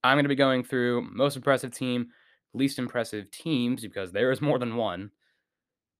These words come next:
breakout players, surprising players,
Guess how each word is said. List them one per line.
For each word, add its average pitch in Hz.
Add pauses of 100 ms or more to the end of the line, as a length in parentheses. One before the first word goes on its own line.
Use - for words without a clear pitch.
(320)
breakout 120
players, 131
surprising 120
players, 110